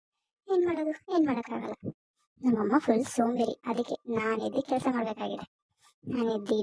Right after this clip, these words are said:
ಬಾಗ್ಲೆಲ್ಲ ಒರ್ಸಿ ಫುಲ್ ಧೂಳಾಗಿದೆ ಅಂತೇಳಿ ಸಿಕ್ಕಾಪಟ್ಟೆ ಕಷ್ಟಪಟ್ಟು ಒರೆಸ್ದೆ. ಬಾಗ್ಲಾದ್ಮೇಲೆ ಇನ್ನು ಅಲ್ಲೇ ಪಕ್ಕದಲ್ಲಿ ಮೆಟ್ಲು ಕಾಣಿಸ್ತು. ಸರಿ, ಒಂಚೂರು ಕಷ್ಟಪಟ್ಟು ಅದನ್ನು ಒರೆಸ್ಬಿಡೋಣ, ಹೆಂಗೂ ಕೆಲ್ಸ ಮಾಡ್ತಿದ್ದೆ ಅಂತೇಳಿ ಒಂದ್ ಮೆಟ್ಲು ಕಷ್ಟಪಟ್ಟು ಹತ್ತಿ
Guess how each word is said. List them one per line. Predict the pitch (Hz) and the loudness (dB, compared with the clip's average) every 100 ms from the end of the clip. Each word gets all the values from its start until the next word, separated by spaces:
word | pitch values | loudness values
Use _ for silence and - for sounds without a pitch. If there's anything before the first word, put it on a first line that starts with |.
| 220 | 0
ಬಾಗ್ಲೆಲ್ಲ | 214 214 214 214 214 | 0 0 -2 -4 -6
ಒರ್ಸಿ | 220 - 233 214 233 - _ _ _ - | -8 -4 -4 -4 -6 -10 _ _ _ 2
ಫುಲ್ | 226 220 | 4 4
ಧೂಳಾಗಿದೆ | 214 208 208 208 | 2 0 -2 -2
ಅಂತೇಳಿ | 214 214 208 214 - - - - _ _ | -2 -4 -4 0 6 8 6 -2 _ _
ಸಿಕ್ಕಾಪಟ್ಟೆ | - - 233 226 - 233 | -14 -4 -4 -4 -8 -8
ಕಷ್ಟಪಟ್ಟು | - 233 226 226 254 | -6 -8 -8 -2 -2
ಒರೆಸ್ದೆ. | 226 262 - 294 - - _ _ _ _ _ | 2 0 0 -8 -8 -14 _ _ _ _ _
ಬಾಗ್ಲಾದ್ಮೇಲೆ | 370 370 349 339 330 320 320 - 339 - - - 311 | 2 4 4 4 2 2 2 8 8 10 6 4 2
ಇನ್ನು | 320 | 4
ಅಲ್ಲೇ | 277 302 | 6 6
ಪಕ್ಕದಲ್ಲಿ | 311 269 254 247 247 254 | 4 0 -2 0 0 0
ಮೆಟ್ಲು | - 220 | -2 -4
ಕಾಣಿಸ್ತು. | 202 202 - - _ _ _ _ | -4 -4 -10 -20 _ _ _ _
ಸರಿ, | - 220 208 302 330 _ _ _ 302 | -4 -2 4 4 4 _ _ _ -4
ಒಂಚೂರು | 311 330 302 | 2 2 2
ಕಷ್ಟಪಟ್ಟು | 254 269 277 269 | -4 -4 -4 -2
ಅದನ್ನು | 233 247 247 | -2 0 0
ಒರೆಸ್ಬಿಡೋಣ, | 214 214 262 254 226 226 | 0 -4 -2 -2 0 -2
ಹೆಂಗೂ | 220 240 | 0 0
ಕೆಲ್ಸ | 294 233 233 220 | 2 0 0 -4
ಮಾಡ್ತಿದ್ದೆ | 214 208 214 208 | -6 -8 -4 -4
ಅಂತೇಳಿ | 208 262 294 | -2 0 0
ಒಂದ್ | 247 226 | 0 -4
ಮೆಟ್ಲು | - - | -6 -8
ಕಷ್ಟಪಟ್ಟು | - 226 - 214 233 | -8 -8 -10 -10 -4
ಹತ್ತಿ | 285 - | -4 -2